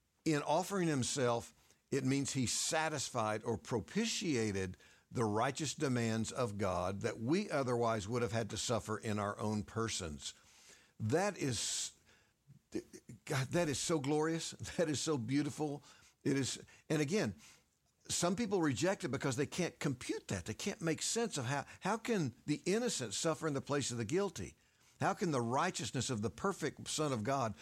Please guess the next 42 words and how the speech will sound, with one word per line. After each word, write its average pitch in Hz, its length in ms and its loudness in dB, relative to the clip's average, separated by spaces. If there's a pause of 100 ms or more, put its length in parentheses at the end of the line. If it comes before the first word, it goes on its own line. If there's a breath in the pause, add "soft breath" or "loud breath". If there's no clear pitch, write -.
(180 loud breath)
be 127 140 4
reckoned 135 460 0
or 120 120 2
imputed 120 440 0
to 123 80 -2
me 139 220 2
and 101 160 2
my 135 180 2
guilt 131 360 0
be 127 120 2
imputed 123 460 0
to 123 100 -2
him? 120 380 0 (640 loud breath)
And 131 220 2 (120)
because 147 340 2
we 170 160 2
don't 156 200 2
have 143 240 0
perhaps 127 340 0
human 214 420 0
categories 113 800 0 (540 loud breath)
to 135 100 0
give, 127 540 2
uh, 107 300 0 (100)
examples 110 500 0
of 104 60 -2
that, 110 240 2
we 120 100 0
think 151 260 -2
that 127 160 -2
God 139 280 2
can't 107 260 -2
do 95 140 0
it. 92 80 -4
But 107 100 -6
the 117 80 -2
Word 160 160 2
of 143 80 -4
God 147 180 0
says 127 200 0
he 113 100 0
did. 92 400 -2